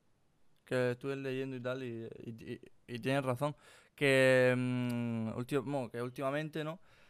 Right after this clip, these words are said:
Se, se da mucho el tema de comparar, eh, potencia. ¿Cuál es más potente, esta o esta? Esta, pues me compro esta.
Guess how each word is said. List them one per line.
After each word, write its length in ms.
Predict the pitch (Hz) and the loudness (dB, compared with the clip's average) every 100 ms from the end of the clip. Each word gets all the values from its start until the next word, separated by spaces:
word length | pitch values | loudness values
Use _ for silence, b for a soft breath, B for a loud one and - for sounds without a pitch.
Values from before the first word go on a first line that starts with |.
| b | b
Se, 420 | - 135 131 123 | -4 0 2 2
se 180 | 120 127 | -2 -2
da 140 | 123 | -2
mucho 280 | 131 139 160 | -2 -2 -2
el 80 | 139 | 0
tema 240 | 135 143 | 4 4
de 140 | 139 120 | 4 2
comparar, 600 | 123 117 123 127 135 127 | 2 4 6 6 6 4
eh, 540 | 127 127 123 123 120 123 | 0 2 2 2 0 0
potencia. 480 | - 117 117 110 113 117 _ _ _ _ - | -2 0 -2 -4 -8 -10 _ _ _ _ 0
¿Cuál 160 | 151 | 4
es 80 | 160 | 6
más 140 | 165 151 | 6 4
potente, 380 | 139 131 123 | 2 2 2
esta 220 | 147 - 156 | 2 6 6
o 80 | |
esta? 380 | 151 - 120 120 | 6 4 2 2
Esta, 240 | - 135 123 | 0 0 0
pues 140 | 113 | 0
me 100 | 120 | -2
compro 220 | 123 131 | 0 0
esta. 140 | 123 | -2